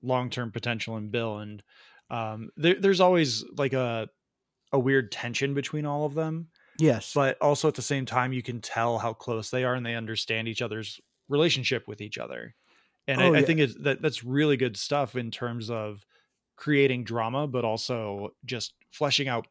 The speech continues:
Speaker 1: real people.
Speaker 2: No, no, I, I, exactly. Like, I, I love the early cast so much because it's a not, it's, it's not a love triangle. It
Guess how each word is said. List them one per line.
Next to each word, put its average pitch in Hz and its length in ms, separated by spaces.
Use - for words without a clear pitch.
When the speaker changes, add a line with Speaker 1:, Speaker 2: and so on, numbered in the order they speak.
Speaker 1:
real 165 200
people. - 480
Speaker 2:
No, 190 160
no, 165 340
I, 160 60
I, 165 160
exactly. 160 460
Like, 117 260
I, 175 240
I 165 100
love 160 280
the 165 100
early 135 300
cast 120 340
so 127 80
much 135 280
because 139 560
it's 143 300
a 151 100
not, 147 480
it's, 147 200
it's 160 200
not 170 200
a 156 40
love 139 220
triangle. 107 460
It 147 160